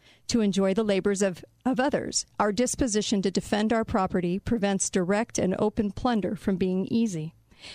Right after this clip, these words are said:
The oppressor no longer acts directly and with its own powers upon its victim. We all therefore put in our claim under some pretext or other and apply to government.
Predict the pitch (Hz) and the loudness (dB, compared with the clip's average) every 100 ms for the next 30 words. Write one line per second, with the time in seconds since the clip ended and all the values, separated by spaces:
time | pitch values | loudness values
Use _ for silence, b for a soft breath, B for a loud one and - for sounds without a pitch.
0 | B - 214 - 269 - 277 262 247 233 | B -2 0 2 0 2 2 2 2 2
1 | 233 233 - 208 - - 226 214 214 220 | 2 0 0 0 0 -2 0 0 0 0
2 | 226 190 190 185 - 208 214 208 196 208 | 0 0 0 0 0 0 2 2 2 0
3 | 208 190 185 185 185 185 190 190 180 180 | 0 0 0 0 0 -2 0 0 -2 -4
4 | B B B B 202 208 220 220 214 202 | B B B B 2 2 2 2 0 2
5 | 226 214 - 226 226 208 190 226 214 247 | 0 2 2 0 0 0 -2 -2 0 -2
6 | 277 - _ - 196 196 202 220 214 233 | -6 -14 _ -4 0 0 2 0 0 0
7 | 220 233 233 - 233 202 185 214 247 196 | 0 0 0 0 2 2 0 -2 -4 -2
8 | 185 - 196 196 190 180 175 170 | 0 0 0 2 0 0 0 -2